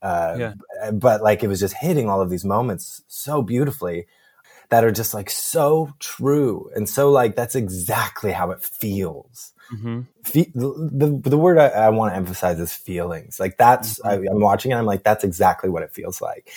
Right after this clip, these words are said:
Speaker 1: And so having that kind of representation is so great to where, yeah, I, I suppose maybe, like, older generations might, I, I could totally see that being like, a, "Oh, it's impolite to talk about that."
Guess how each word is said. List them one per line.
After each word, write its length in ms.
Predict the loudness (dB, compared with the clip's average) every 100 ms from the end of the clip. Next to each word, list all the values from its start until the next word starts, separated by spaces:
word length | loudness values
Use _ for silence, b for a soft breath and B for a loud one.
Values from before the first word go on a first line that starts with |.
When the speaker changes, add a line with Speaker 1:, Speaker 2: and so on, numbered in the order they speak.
| B
Speaker 1:
And 140 | -4 2
so 160 | 6
having 300 | 6 4 2
that 120 | 0 0
kind 140 | -4
of 60 | -2
representation 880 | -2 -4 -6 -8 -6 -8 -6 -8 -4
is 600 | 2 2 2 -4 -12 _ _ _
so 540 | -20 -8 -2 0 0
great 440 | -4 -6 -6 -8 _ b b
to 100 | -2
where, 140 | 2 6
yeah, 180 | 6 6
I, 180 | 4
I 20 | -2
suppose 400 | -2 0 0 2
maybe, 240 | 2 2
like, 220 | 0 -2
older 240 | -4 -4 -4
generations 640 | -4 -4 -8 -8 -10 -10
might, 260 | -10 -10 -12 b b b b b -4
I, 120 | -4 -4 -10 -2
I 80 | -2
could 140 | -2
totally 220 | -2 -2 -2
see 180 | -2
that 220 | 0 0 0
being 160 | -4
like, 200 | -2 -4
a, 120 | -4 -2
"Oh, 200 | 0 0
it's 260 | 0 -4 -16 _ _ -2
impolite 520 | 0 2 4 4 2
to 200 | -8 -8
talk 260 | -8 -10 -8
about 260 | -8 -6
that." 180 | -8